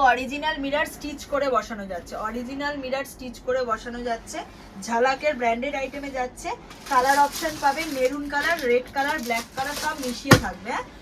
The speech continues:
ফোর থার্টি, ঝালাকের ব্র্যান্ডেড আইটেম, সরালাম। এটা যাচ্ছে চারশো দশ, এটাও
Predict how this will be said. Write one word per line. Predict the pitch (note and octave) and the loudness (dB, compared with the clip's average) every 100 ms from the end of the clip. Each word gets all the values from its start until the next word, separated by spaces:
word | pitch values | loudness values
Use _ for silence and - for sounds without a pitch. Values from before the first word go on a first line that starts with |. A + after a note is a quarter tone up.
| - - | -18 -10
ফোর | D#4 E4 E4 | -2 0 0
থার্টি, | D4+ A#3+ - A3+ G3+ | -2 -4 -6 -12 -6
ঝালাকের | A3 A#3+ B3+ D4+ | -2 -2 -2 -4
ব্র্যান্ডেড | A3+ G#3+ A3 A#3 G3 | -2 -2 -2 -4 -4
আইটেম, | E3+ E3+ - - - - - - | -8 -10 -14 -16 -20 -20 -18 -12
সরালাম। | - A#3+ F#3 E3 - - - B3 | -2 -2 -2 -8 -14 -18 -14 -8
এটা | C4+ D4 | -4 -2
যাচ্ছে | C#4+ C#4+ E4+ D4 | -4 -4 -8 0
চারশো | C4 A#3+ - D4+ A#3 | 2 2 -4 -8 -6
দশ, | F#3+ - - | -8 -10 -12
এটাও | A#3 C4 | -8 -8